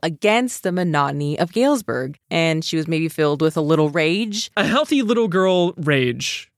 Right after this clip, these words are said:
Speaker 2: that we all need, we could all use in our lives. She stacked a lot of the, uh, town Davenports together and set them on fire as an
Speaker 1: <laughs>
Speaker 2: effigy, Stephanie.
Speaker 1: What?
Speaker 2: Burn 'em all.
Speaker 1: <laughs>
Speaker 2: Stack 'em, burn 'em.
Speaker 1: <laughs>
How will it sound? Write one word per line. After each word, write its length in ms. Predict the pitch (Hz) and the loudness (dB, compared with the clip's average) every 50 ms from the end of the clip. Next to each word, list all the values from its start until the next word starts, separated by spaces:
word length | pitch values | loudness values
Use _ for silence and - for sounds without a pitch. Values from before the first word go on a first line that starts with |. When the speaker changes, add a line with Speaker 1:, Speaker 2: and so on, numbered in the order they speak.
| _ | _
Speaker 2:
that 100 | - 170 | -2 0
we 80 | 151 151 | 2 2
all 280 | 147 147 147 151 147 135 | 2 2 2 2 0 2
need, 240 | 160 170 190 190 | 0 2 2 2
we 60 | 180 180 | 0 0
could 120 | 220 220 | 0 0
all 120 | 226 220 | 2 2
use 240 | 208 185 180 175 151 | 2 2 2 2 2
in 80 | 147 131 | 0 -2
our 60 | 135 | -2
lives. 480 | 143 143 - - - - - - - - _ _ _ _ | -4 -6 -8 -8 -8 -10 -10 -10 -12 -16 _ _ _ _
She 160 | - - - 190 | -8 -6 -4 -2
stacked 400 | - - - 160 156 151 - 180 | -2 -2 0 0 0 0 0 0
a 40 | |
lot 200 | 165 160 160 156 | 0 0 0 0
of 120 | 160 151 135 | 0 -2 -4
the, 200 | 151 165 160 160 | -4 0 2 2
uh, 120 | 156 156 | 2 2
town 340 | 147 - 175 175 170 170 170 | 0 0 -2 0 0 0 0
Davenports 640 | 156 160 147 147 143 156 151 - 156 147 139 - | 0 0 0 0 0 -2 -4 -4 -4 -6 -4 -6
together 360 | - 151 131 156 143 143 143 139 | -8 -4 -2 -2 0 0 0 -2
and 100 | 135 - | -4 -4
set 200 | - - 151 - | -2 -4 -2 -2
them 120 | 156 151 | -2 -2
on 140 | 143 135 135 | -2 -4 -2
fire 300 | - 143 139 135 127 123 | 0 0 2 2 2 2
as 180 | 117 120 - | 0 0 -2
an 100 | - - 349 | -2 0 2
Speaker 1:
<laughs> 40 | - | 2
Speaker 2:
effigy, 340 | 143 - 262 139 127 120 123 | 2 2 -2 -6 -6 -8 -10
Stephanie. 500 | - - 123 117 - - 123 127 - 262 | -6 -6 -6 -6 -6 -6 -8 -8 -8 -8
Speaker 1:
What? 160 | 226 - - 554 587 554 _ _ | -8 -8 -4 -4 -4 -6 _ _
Speaker 2:
Burn 220 | - 151 160 175 180 | -2 0 2 2 2
'em 80 | 180 | 2
all. 280 | 175 160 139 113 - - - 453 - - - | 2 0 0 -2 -4 -4 -4 -4 0 -2 -2
Speaker 1:
<laughs> 280 | - _ - 453 - - | -2 _ -4 -4 -4 -4
Speaker 2:
Stack 360 | 339 - - 175 175 185 - - | -6 -2 2 2 2 2 2 0
'em, 140 | 202 190 | 0 2
burn 240 | 175 180 170 156 135 | 2 2 2 2 0
'em. 180 | - - - 180 - | -2 -6 -8 -12 -10
Speaker 1:
<laughs> 640 | - - 453 427 - _ _ - 240 - _ 330 | -8 -8 -8 -8 -10 _ _ -20 -20 -6 _ -6